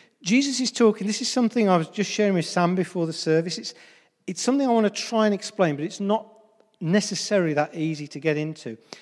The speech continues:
Because I believe that what Jesus is talking about there when he says, "If you,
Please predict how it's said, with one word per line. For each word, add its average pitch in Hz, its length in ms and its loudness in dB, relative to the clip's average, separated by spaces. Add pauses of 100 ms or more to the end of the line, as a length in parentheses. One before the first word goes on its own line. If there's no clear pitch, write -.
(160)
Because 202 200 -2
I 247 140 4
believe 240 480 2
that 147 80 -2
what 180 200 -4
Jesus 202 380 -4
is 220 120 -6
talking 196 320 0
about 160 260 -2
there 120 200 -8
when 139 140 -4
he 156 100 -4
says, 151 380 0 (480)
"If 202 320 0
you, 196 320 -2